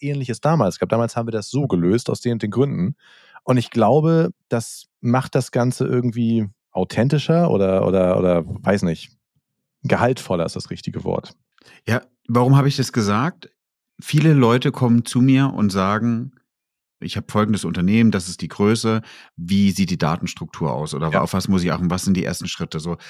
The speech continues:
Speaker 2: diese Blaupause, dieses Template, dieses eins zu eins Framework, was du umsetzen kannst. Und man versucht ja auf ein Framework oder eine Methode eigentlich schon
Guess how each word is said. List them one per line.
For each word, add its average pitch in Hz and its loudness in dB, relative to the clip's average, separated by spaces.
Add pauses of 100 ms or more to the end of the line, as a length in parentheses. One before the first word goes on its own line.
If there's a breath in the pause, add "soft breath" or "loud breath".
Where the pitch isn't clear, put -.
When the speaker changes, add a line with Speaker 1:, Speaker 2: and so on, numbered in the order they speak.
(140 loud breath)
Speaker 2:
diese 95 -2
Blaupause, 113 0
dieses 90 -8
Template, 117 2
dieses 95 -4
eins 107 -2
zu - -2
eins 95 0
Framework, 87 0
was 80 -6
du - -8
umsetzen 67 -10
kannst. - -16 (300 loud breath)
Und 95 2
man 95 2
versucht 117 -2
ja 101 0 (120)
auf 95 -6
ein 101 -4
Framework 107 2
oder 95 0
eine 90 2
Methode 90 0
eigentlich 92 -2
schon 95 -2